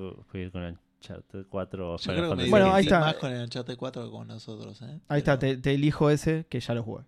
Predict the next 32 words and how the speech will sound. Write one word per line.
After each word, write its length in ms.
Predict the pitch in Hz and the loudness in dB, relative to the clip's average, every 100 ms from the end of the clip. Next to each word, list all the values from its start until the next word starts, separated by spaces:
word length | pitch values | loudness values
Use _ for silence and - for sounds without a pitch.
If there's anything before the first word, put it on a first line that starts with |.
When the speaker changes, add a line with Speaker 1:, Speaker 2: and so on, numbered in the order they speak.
| _ 120 | _ -16
Speaker 3:
Sí. 60 | 131 _ _ _ _ - | -16 _ _ _ _ 0
Y, 400 | 143 165 180 - | 2 2 0 -2
eh, 280 | 135 135 131 | -2 -2 -4
Xbox 200 | 156 147 | -4 -4
One, 460 | 160 190 208 214 202 - _ _ _ | -2 -2 -2 -4 -8 -12 _ _ _
eh, 1000 | 139 131 131 127 123 120 117 113 113 117 - - - _ _ _ _ _ _ _ _ _ _ _ _ _ - - - - - - | -4 -2 0 0 0 0 -2 -2 -4 -4 -8 -18 -20 _ _ _ _ _ _ _ _ _ _ _ _ _ -20 -18 -18 -20 -20 -18
no 140 | 95 | -14
sé 160 | - 92 | -12 -10
tampoco. 440 | 73 - - - - - _ _ _ _ _ _ _ _ _ _ _ _ - | -12 -14 -16 -16 -18 -20 _ _ _ _ _ _ _ _ _ _ _ _ -4
Pero 180 | 123 117 | -2 0
para 220 | 139 131 | 0 -2
sí 220 | - 156 | -2 -4
tuve 260 | 127 123 120 | 0 0 0
algo 240 | 120 123 | -2 -4
que, 180 | 120 - _ _ - | -6 -12 _ _ -12
con 140 | 123 | -8
lo 80 | 113 | -8
que 60 | 110 | -8
me 80 | 117 | -10
aferré. 220 | - - | -10 -6
Ah, 160 | 123 127 | -2 2
bueno, 180 | 139 131 | 2 0
me 80 | 123 | -2
gustó 200 | - 135 | 0 -2
muchísimo 380 | 135 127 131 | -2 -2 -2
el 80 | 123 | -2
Cuphead. 380 | 113 - 135 143 _ _ _ _ _ _ - | -4 -6 -8 -8 _ _ _ _ _ _ -14
Pero 140 | 98 | -10
muchísimo, 500 | 104 104 123 123 113 | -10 -10 -10 -8 -6
muchísimo. 480 | 101 117 117 120 143 _ _ _ _ _ _ - - | -8 -10 -10 -10 -12 _ _ _ _ _ _ -16 -4
Creo 160 | 123 | -2
que 180 | 113 104 | -2 -6